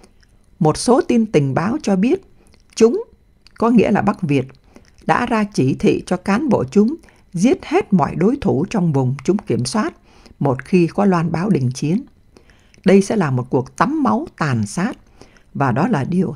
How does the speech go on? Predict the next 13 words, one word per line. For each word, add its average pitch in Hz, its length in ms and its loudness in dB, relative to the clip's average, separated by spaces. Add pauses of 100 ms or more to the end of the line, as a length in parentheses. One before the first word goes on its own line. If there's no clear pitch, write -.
ta 151 260 -2
phải 117 140 -8
xét - 280 -6
đến 190 240 0 (340)
khi 180 160 2
làm 131 280 -2
áp - 280 -4
lực 135 240 -4
ông 165 200 -2
Thiệu - 220 -2 (360)
chấp - 240 -4
nhận 147 240 -2
một 131 160 -2